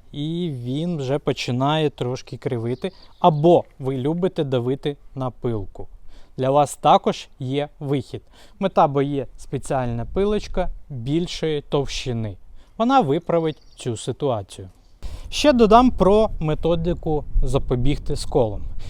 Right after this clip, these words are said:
Якщо ви не хочете користуватися спеціальними пилочками або різати з-під низу,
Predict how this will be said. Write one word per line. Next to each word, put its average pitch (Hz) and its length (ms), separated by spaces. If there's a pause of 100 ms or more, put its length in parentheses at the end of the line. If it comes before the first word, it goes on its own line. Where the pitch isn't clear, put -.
(200)
Якщо 226 260
ви 160 120
не 160 100
хочете - 480
користуватися 139 880
спеціальними 123 1000
пилочками 123 640
або 120 220
різати 120 440
з-під 117 320
низу, 180 500